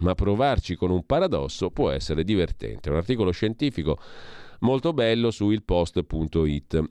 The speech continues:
Così come bellissime sono le due pagine dedicate da Serenella Iovino a Sua Maestà, il nostro sacro amico gatto. "Si sono addomesticati da soli diecimila anni fa nella mezzaluna fertile. Per gli egizi erano divinità.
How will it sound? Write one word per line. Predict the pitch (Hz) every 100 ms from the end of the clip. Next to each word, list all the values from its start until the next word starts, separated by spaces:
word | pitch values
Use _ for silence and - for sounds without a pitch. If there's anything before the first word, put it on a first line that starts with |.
| - -
Così | 92 98
come | 123 95
bellissime | 107 127 98 - 104 104
sono | 92 87
le | 85
due | 92 101
pagine | 82 78 80 87
dedicate | 82 80 78 90 85
da | 76 76
Serenella | - 82 80 82 85
Iovino | 101 95 76 73 78 78
a |
Sua | 76 104 82
Maestà, | 78 90 - 57 - _ -
il | 76
nostro | 80 101 - 78
sacro | - 98 110 - 104
amico | 87 82 67 - 78 - _ -
gatto. | 80 92 78 - - 73 67 _ - - - - - - -
"Si | - 87
sono | 107 110
addomesticati | 101 95 98 - 98 113 117 107
da | 95
soli | 90 78 71 69 69
diecimila | 73 80 - 85 101 90 76
anni | 78 92
fa | - 117 123 -
nella | 90 85
mezzaluna | 85 107 98 92 90 101 95
fertile. | 90 73 67 - 69 71
Per | - 98
gli | 95 98
egizi | 101 92 123 - 123 135 -
erano | 92 92 92
divinità. | 85 82 80 76 69 57